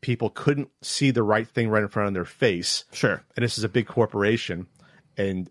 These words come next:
Speaker 1: and, or maybe there's individuals involved. I'm not saying for sure. Uh, but the whole thing stinks on ice. And
Speaker 2: <laughs> On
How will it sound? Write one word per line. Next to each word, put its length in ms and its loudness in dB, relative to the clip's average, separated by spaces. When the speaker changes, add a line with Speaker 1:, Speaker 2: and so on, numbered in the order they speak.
Speaker 1:
and, 300 -4
or 140 -8
maybe 280 -6
there's 200 2
individuals 400 4
involved. 300 -2
I'm 80 -10
not 140 -4
saying 360 0
for 160 -6
sure. 320 2
Uh, 300 0
but 420 2
the 100 2
whole 200 4
thing 200 2
stinks 380 0
on 100 2
ice. 420 0
And 460 0
Speaker 2:
<laughs> 180 -12
On 220 -4